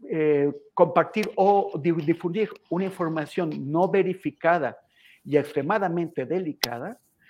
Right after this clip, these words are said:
además aferrarse a ello, insistir, y de-, y de-, decir, "Bueno, di-, dice el secretario de Gobernación que no, pero nosotros decimos que sí, o eso el ministerio". Y, y en fin, o sea, o sea, yo, yo,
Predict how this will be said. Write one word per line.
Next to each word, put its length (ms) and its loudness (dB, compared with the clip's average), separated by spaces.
además 460 0
aferrarse 680 4
a 40 2
ello, 300 -8
insistir, 580 -4
y 60 -4
de-, 100 0
y 140 0
de-, 140 0
decir, 240 0
"Bueno, 240 6
di-, 280 0
dice 340 -4
el 60 -4
secretario 400 -2
de 100 -2
Gobernación 480 -6
que 100 -8
no, 200 -4
pero 120 -2
nosotros 400 -2
decimos 440 -4
que 120 -6
sí, 200 -10
o 120 0
eso 200 -4
el 60 -10
ministerio". 500 -12
Y, 680 4
y 260 -2
en 120 0
fin, 140 -2
o 40 -4
sea, 120 2
o 20 4
sea, 120 -2
yo, 140 0
yo, 120 2